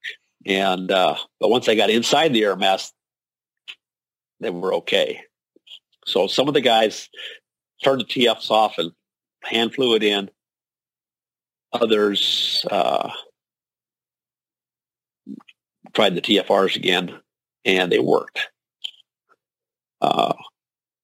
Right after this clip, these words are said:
Fernando, we don't know what he was doing.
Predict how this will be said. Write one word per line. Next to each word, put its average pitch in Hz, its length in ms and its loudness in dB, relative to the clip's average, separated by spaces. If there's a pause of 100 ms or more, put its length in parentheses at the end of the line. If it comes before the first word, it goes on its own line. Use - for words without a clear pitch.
(600)
Fernando, 127 580 2
we 120 140 4
don't 110 200 2
know 110 120 4
what 107 180 2
he 107 100 4
was 98 140 -2
doing. 104 460 0